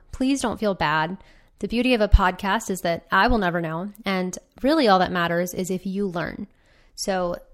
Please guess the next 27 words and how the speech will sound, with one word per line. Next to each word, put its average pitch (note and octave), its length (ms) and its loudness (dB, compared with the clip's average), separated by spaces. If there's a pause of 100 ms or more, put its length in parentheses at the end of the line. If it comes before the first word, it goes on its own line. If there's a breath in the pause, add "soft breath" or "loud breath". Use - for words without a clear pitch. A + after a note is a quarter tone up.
(180)
with G3+ 200 -4
that F#3+ 220 0
said, C#4 280 0
let's F#3 220 -4
get G#3+ 200 -6
started. F3 480 -6 (1300 soft breath)
The C4 80 -4
first E4 360 -4
question F#3 420 0
I F#3 120 -6
have F3 240 -4
for F#3+ 60 -8
you F3 140 -6
guys E3 400 -6
is, F#3 160 -6
what A3 220 -4
is G4+ 120 -4
the B3 120 -2
most G3+ 420 -4
commonly G#3 520 -2
used F3 420 -8
imaging B3+ 340 -2
modality D#3+ 720 -8
for F#3 160 -4
a G3+ 60 -2
pulmonary F#3+ 500 -2
nodule? D#3+ 460 -12